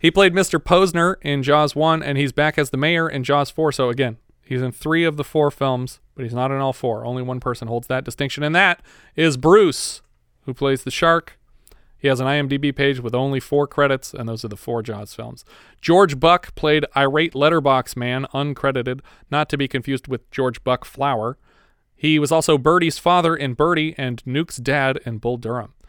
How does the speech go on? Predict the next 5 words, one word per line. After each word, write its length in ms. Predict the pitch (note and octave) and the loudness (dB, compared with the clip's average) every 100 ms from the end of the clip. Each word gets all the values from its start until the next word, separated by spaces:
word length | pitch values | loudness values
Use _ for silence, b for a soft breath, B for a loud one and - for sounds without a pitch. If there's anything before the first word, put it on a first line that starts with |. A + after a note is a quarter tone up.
| b b b C#3+ | b b b 4
Robin 320 | E3+ F#3+ F3 | 4 4 2
Edens 360 | D#3+ F3 F3 - | 2 2 -2 -4
played 260 | D#3 D3+ | 0 0
Sunbather, 600 | C#3 - F3+ D#3+ C#3 D#3 D3 | 0 -2 0 2 2 2 -2
uncredited. 640 | B2+ A#2+ B2 A#2+ B2 | -6 -4 -2 -2 -2